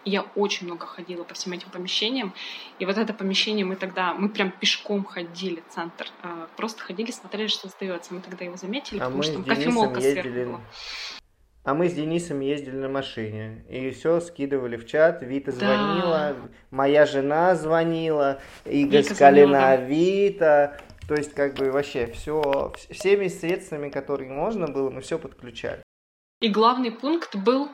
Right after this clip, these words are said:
Speaker 1: э, по-моему, чтобы там было много всего ещё вокруг. Ну, то есть помимо нас. И здесь была улица Некрасова.
Speaker 2: Близость Московского вокзала.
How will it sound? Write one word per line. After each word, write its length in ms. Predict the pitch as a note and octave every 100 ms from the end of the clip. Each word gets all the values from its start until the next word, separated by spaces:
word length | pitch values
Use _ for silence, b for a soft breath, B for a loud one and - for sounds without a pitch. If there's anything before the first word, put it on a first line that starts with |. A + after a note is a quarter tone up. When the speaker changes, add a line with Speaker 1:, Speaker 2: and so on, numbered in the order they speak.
| - - G3+
Speaker 1:
э, 240 | G#3 G3+ G3+
по-моему, 380 | G3+ A3+ C4 A#3
чтобы 340 | - G3+ G3 -
там 380 | A3 A#3 A3+ G3+
было 260 | A3 A#3 G#3
много 800 | F#3+ G3 G3+ B3+ A3+ G#3+ G#3 G3 -
всего 480 | - - G3 F#3 A#3+
ещё 440 | A3 G3 - A3
вокруг. 500 | G3+ G3+ - G3 - - - - - - - - -
Ну, 100 | G3+
то 100 | G3
есть 140 | G3 -
помимо 360 | G3+ A3 A3
нас. 440 | F#3+ F#3+ F3 - - _ _ _ _ _ _ _ _ _ _ -
И 60 |
здесь 320 | F#3+ - A#3
была 220 | A#3 G3+ G#3
улица 400 | G#3+ G3 - G3
Некрасова. 760 | F#3 - A3+ - G3+ F3+ F3 -
Speaker 2:
Близость 560 | - C3 E3 D3+ C#3
Московского 640 | C#3+ C3 C#3+ C#3 - B2+ B2
вокзала. 520 | A#2+ C3 E3 F3